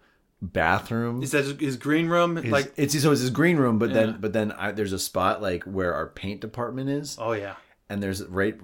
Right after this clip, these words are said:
Speaker 1: beyond <laughs> the other side of the wall
Speaker 2: <laughs>
Speaker 1: is his, is his, uh, spe-, his personal bathroom.
Speaker 2: Dude, you just, while he's on set, you just dr-, drill a little hole.
Speaker 1: Yeah.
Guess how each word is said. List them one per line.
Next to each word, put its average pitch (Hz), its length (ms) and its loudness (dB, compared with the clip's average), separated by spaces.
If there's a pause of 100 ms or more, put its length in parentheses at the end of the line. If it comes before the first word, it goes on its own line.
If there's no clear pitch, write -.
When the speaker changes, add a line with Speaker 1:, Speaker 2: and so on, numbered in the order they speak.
(120)
Speaker 1:
beyond 98 480 -2
<laughs> 98 140 -4
the 110 160 2
other 101 120 4
side 107 180 4
of 107 80 4
the 104 80 4
wall 92 460 4
Speaker 2:
<laughs> 139 680 0
Speaker 1:
is 185 240 8
his, 185 420 4
is 107 220 2
his, 101 240 0
uh, 92 180 6
spe-, 101 320 0
his 98 200 -6
personal 107 380 -2
bathroom. 92 460 -2
Speaker 2:
Dude, 127 360 0 (140)
you 127 120 -10
just, - 260 -16
while 127 180 2
he's 139 220 -2
on 135 140 2
set, 131 340 -2
you 117 80 -12
just 117 240 -8
dr-, 139 220 -16
drill 127 280 2
a 143 60 2
little 160 220 2
hole. 143 360 4
Speaker 1:
Yeah. 87 260 -2